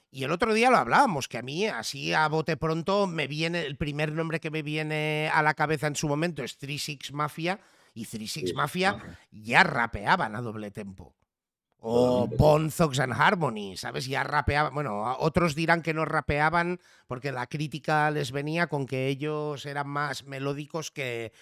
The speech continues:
Speaker 1: pero ya hacían el doble tempo. O
Speaker 2: Claro,
Speaker 1: sea,
Speaker 2: tío.
Speaker 1: y te hablo de los años
Speaker 2: Claro.
Speaker 1: noventa, ¿eh?
Speaker 2: Claro, tío, es que por eso es lo que digo yo, joder, ¿sabes? Eh, son cosas, tío, que digo yo, tío, no, no podéis decir que, que es algo nuevo, porque no lo es, tío,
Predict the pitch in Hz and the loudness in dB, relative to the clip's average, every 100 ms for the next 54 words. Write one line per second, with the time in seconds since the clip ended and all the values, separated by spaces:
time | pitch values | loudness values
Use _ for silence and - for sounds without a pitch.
0 | - _ 131 113 110 147 - 104 180 117 | -20 _ -8 -6 0 0 0 -2 -2 -2
1 | 101 104 107 104 95 104 92 - - _ | -4 -6 -6 -6 -8 -10 -6 -8 -8 _
2 | _ _ - - 104 92 113 120 139 120 | _ _ -6 -2 0 2 2 0 -6 -2
3 | 117 120 139 156 170 156 135 160 160 127 | 0 0 2 4 6 6 4 4 2 2
4 | 123 131 180 208 - - 131 _ _ _ | 2 6 6 4 -2 -8 -10 _ _ _
5 | _ _ _ _ _ _ - 101 135 123 | _ _ _ _ _ _ -8 0 0 2
6 | 98 87 - 87 104 123 127 95 92 90 | 0 0 -2 -2 0 2 0 0 -2 -2
7 | 113 98 - 90 85 107 95 - 110 107 | -2 -2 -4 -8 -6 -4 -4 -2 2 4
8 | 110 - - _ _ _ _ _ _ _ | 2 -2 -20 _ _ _ _ _ _ _
9 | _ - 131 147 127 120 - 131 113 104 | _ 4 6 6 6 4 6 8 8 8
10 | 101 98 123 107 120 123 _ - - _ | 4 2 2 2 2 0 _ -20 -20 _
11 | _ _ _ _ _ _ _ - 117 135 | _ _ _ _ _ _ _ -4 -2 2
12 | 147 147 127 123 127 - 107 104 104 101 | 4 6 6 4 4 2 2 4 2 0
13 | - 104 98 - 107 98 95 95 85 80 | -2 0 0 0 0 2 2 0 -2 -4
14 | - 95 104 117 110 104 - 98 | -4 0 4 6 6 2 0 -2